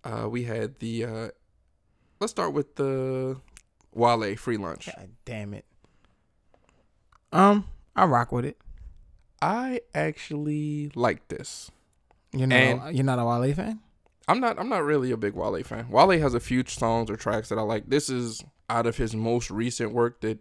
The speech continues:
Speaker 1: he's put out, this is the one that I liked the most. Um, before this, I can't remember the, the, the most recent Ra-, Wale project that I did like. I, the Seinfeld,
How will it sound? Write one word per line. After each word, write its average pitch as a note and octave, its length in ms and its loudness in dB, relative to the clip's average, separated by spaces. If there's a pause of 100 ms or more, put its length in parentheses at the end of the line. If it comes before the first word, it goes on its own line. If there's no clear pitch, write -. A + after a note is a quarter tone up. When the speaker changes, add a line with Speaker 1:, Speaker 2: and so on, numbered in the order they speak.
Speaker 1:
he's A#2 460 -10
put A2+ 240 -6
out, D3 260 -2 (380)
this B2 160 2
is A2+ 120 -6
the A2+ 80 0
one A2 240 0
that G#2 120 0
I G#2 60 2
liked G#2 520 -6 (160)
the A2 140 -4
most. - 460 -6 (1000)
Um, A2 640 0 (520)
before F3+ 340 0
this, D#3+ 220 2
I C#3+ 80 0
can't D3+ 220 -2
remember C3 340 -2
the, B2 260 0
the, A#2 140 -2 (140)
the A2+ 120 -4
most A2+ 280 -2
recent A2 280 -4
Ra-, G#2+ 280 0
Wale A2 260 -2
project A2 360 -4
that A2+ 100 -4
I G#2+ 80 -4
did A2 120 -2
like. E2 200 -4
I, G2 140 -4
the A2+ 100 -2
Seinfeld, D3 720 2